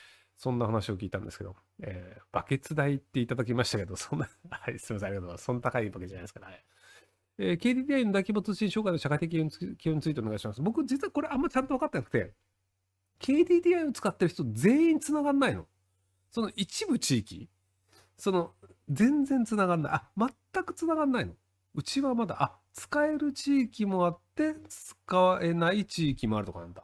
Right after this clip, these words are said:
あー。これって原因って分かってるんすか？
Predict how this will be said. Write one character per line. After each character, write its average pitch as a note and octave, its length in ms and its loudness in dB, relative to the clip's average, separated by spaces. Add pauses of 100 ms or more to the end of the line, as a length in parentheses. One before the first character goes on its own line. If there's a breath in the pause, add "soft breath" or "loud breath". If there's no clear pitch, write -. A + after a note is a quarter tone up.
(160)
あ - 60 -6
ー。 G3+ 340 -4 (1800)
こ C4+ 100 0
れ E4 40 2
っ - 20 0
て E4 100 2
原 F3+ 240 2
因 B3+ 400 4
っ - 20 -8
て A#3+ 220 0
分 G#2+ 200 2
か A#3+ 120 0
っ - 60 -2
て - 280 0
る F2+ 80 -2
ん E2+ 60 -6
す - 100 -14
か？ - 200 -10